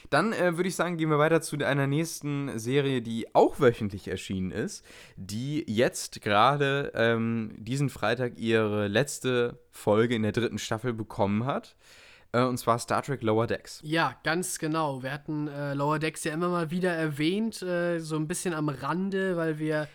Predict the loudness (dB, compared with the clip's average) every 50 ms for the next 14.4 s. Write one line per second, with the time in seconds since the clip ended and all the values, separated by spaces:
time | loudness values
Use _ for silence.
0 | -20 -14 -10 -8 -4 -2 0 2 2 2 2 2 0 0 0 0 0 0 0 2
1 | 2 0 0 0 -2 -6 -8 -10 -6 0 0 2 2 2 -2 -2 -4 -2 0 0
2 | 0 -2 -2 -6 -6 -6 -8 -6 -4 -4 -2 -2 -2 -2 -2 -2 -4 -4 -4 -8
3 | -10 -16 -20 -20 -20 -20 -20 -12 -8 -4 -4 -2 -2 -2 -2 -2 -2 -4 -4 -6
4 | -10 -18 _ _ _ 2 4 4 6 6 4 2 4 4 2 0 -2 -4 -14 _
5 | -14 -12 -10 -10 -6 -8 -4 -4 -4 -4 -4 -4 -6 -6 -4 -4 -8 -8 -8 -12
6 | -10 -12 -10 -10 -10 -10 -10 -10 -10 -10 -10 -10 -12 -12 -14 -16 -18 _ -10 -8
7 | -6 -4 -4 -2 -2 -2 -4 -4 -6 -4 -2 -2 0 0 0 0 0 -2 -2 -4
8 | -4 -4 -2 -2 -2 -2 -2 -2 0 0 0 0 -2 -4 -4 -8 -10 -10 -10 -10
9 | -10 -10 -12 -12 -10 -6 -4 -2 -2 -2 -4 -6 -10 _ -20 -20 -20 -20 -20 _
10 | -4 -2 -2 -2 -2 -4 -4 -6 -6 -10 -14 -16 _ _ -6 -6 -4 -4 -4 -6
11 | -6 _ _ -4 -2 -2 -2 -6 -8 -6 -4 -4 -4 -4 -4 -4 -2 -4 -4 -8
12 | -12 -12 -10 -8 -8 -6 -6 -8 -10 -10 _ -8 -4 0 0 2 2 2 0 0
13 | -2 -2 -4 -8 -10 -8 -6 -6 -6 -6 -6 -8 -10 -6 -6 -6 -2 0 0 0
14 | 0 0 -4 -4 -4 -6 -8